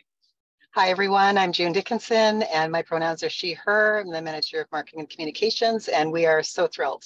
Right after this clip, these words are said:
about this program and welcoming the artist into our Four Corners branch, uh, in downtown Brampton.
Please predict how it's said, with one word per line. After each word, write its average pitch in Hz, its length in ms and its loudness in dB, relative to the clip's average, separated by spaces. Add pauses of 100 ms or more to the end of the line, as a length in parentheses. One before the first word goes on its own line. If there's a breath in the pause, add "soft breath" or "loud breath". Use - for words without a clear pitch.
(120)
about - 220 -4
this 156 140 -8
program 175 540 0 (500 loud breath)
and 165 120 -2
welcoming 165 440 0
the 156 120 -6
artist 147 420 -4
into 165 340 -6
our 151 100 -4
Four 147 160 -8
Corners 139 320 -8
branch, - 500 -4
uh, 123 200 -4
in 131 80 -8
downtown 123 340 -10
Brampton. 175 400 -8